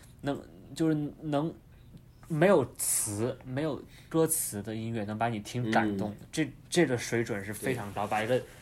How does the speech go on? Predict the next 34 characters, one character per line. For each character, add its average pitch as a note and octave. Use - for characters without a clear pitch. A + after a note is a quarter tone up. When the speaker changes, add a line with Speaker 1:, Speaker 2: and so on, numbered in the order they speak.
Speaker 1:
不 F#3
懂 G#2+
音 A2
乐 A#2
的 G2+
人 G2
听 A2
感 G#2
动 G#2+
了。 -
我 A2+
觉 A2+
得 A#2+
台 B2
湾 B2+
的 C#3+
这 B2+
个 G#2+
乐 A#2+
队 A2+
甜 B2+
梅 D#3+
号， E3+
后 D#3
来 D3
他 E3
们 D#3
改 A2
名 A2+
叫 C#3
微 C3+
光 D3
群 B2+
岛， -